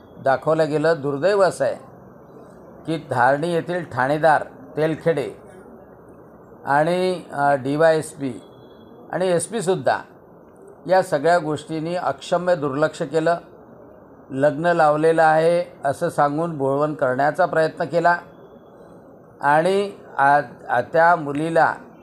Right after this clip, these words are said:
आ, त्यानंतर convince केलं आणि convince केल्यानंतर आज त्या मुलीनी म्हटलेलं आहे, कालपासून ती म्हणते, "मला माझ्या आईवडिलाकडे जायचं आहे."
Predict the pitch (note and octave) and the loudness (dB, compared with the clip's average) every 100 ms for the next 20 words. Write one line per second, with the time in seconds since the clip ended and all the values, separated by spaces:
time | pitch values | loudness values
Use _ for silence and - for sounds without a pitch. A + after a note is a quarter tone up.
0 | - - - - - - - C3 C#3+ D3+ | -20 -20 -20 -20 -20 -20 -4 2 4 4
1 | D3+ B2+ - - - - D3+ D#3+ D3 C3 | 2 -6 -20 -20 -6 2 2 2 0 2
2 | E3+ F3 E3 C3 - C#3 D3 F3 E3 - | 2 2 -6 -18 -4 -2 0 -4 -8 -2
3 | F3 F3 F#3 F3+ - - C#3+ D#3 D3 D3+ | 2 4 2 -2 -14 -6 -4 -2 -2 -2
4 | E3 D3 D#3 D#3 D#3 E3+ C3+ D#3 D#3+ - | -6 -2 2 2 2 0 4 4 2 0
5 | E3 D3+ C#3+ C#3 D3+ D3+ E3 F3 - C3+ | 0 0 -2 -4 -4 -4 -6 -10 -8 -4
6 | B2+ B2+ D#3+ D#3 C3+ D3+ E3 C#3+ C#3+ D3 | -4 0 2 2 2 -2 -2 -2 -2 -2
7 | C#3 E3+ D#3+ E3 D3+ C#3 D#3 D#3+ D3+ D3+ | -4 -6 -8 -6 -4 -2 -2 0 2 2
8 | C#3+ D3 C3 C#3+ D3+ E3 E3+ E3 D3 A#2+ | 2 2 0 0 0 -2 -2 -2 -2 -4
9 | G#2+ - - | -12 -14 -18